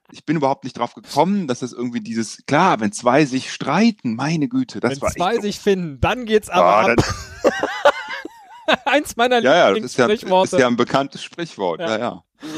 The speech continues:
Speaker 2: Wenn zwei sich finden,
Speaker 1: Ähm.
Speaker 2: dann geht's aber ab. Alter. Ko-, ist auch noch dabei, Alter. <clears throat> Sehr gut.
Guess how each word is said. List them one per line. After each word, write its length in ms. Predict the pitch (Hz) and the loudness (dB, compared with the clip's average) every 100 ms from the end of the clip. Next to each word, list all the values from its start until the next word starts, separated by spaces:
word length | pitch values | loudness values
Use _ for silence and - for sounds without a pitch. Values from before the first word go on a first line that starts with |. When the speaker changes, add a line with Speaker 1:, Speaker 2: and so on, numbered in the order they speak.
| 269 - | -12 -12
Speaker 2:
Wenn 160 | 139 | -14
zwei 240 | - 160 202 | -4 -2 0
sich 80 | 196 | 0
finden, 240 | 98 104 | -2 0
Speaker 1:
Ähm. 60 | 101 | -2
Speaker 2:
dann 100 | 160 | -4
geht's 160 | 175 | -6
aber 160 | 143 135 | -6 -4
ab. 220 | 131 - _ _ _ _ | -6 -8 _ _ _ _
Alter. 460 | 131 147 156 113 113 _ - - - - _ _ - | 0 0 2 -2 -2 _ -20 -20 -20 -20 _ _ -10
Ko-, 160 | 180 143 | -10 -4
ist 100 | 165 | 0
auch 60 | 160 | 2
noch 120 | 143 | 2
dabei, 300 | 123 110 101 | 0 -4 -4
Alter. 380 | 110 127 - 101 - _ | -4 -6 -6 -14 -18 _
<clears throat> 260 | 170 151 104 _ _ - - | -6 -6 -8 _ _ -20 2
Sehr 200 | 214 277 | 4 6
gut. 320 | 269 147 | 4 2